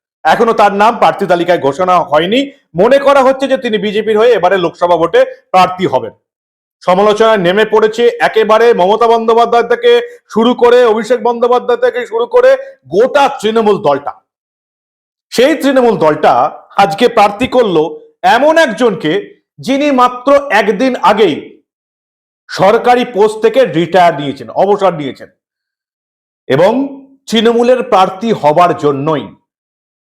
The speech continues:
তৃণমূল যার সমালোচনা করলো, তৃণমূল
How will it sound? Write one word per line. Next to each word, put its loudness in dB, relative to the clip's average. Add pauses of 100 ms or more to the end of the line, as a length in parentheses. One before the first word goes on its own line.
(160)
তৃণমূল 2
যার 2
সমালোচনা 0
করলো, -2
তৃণমূল 2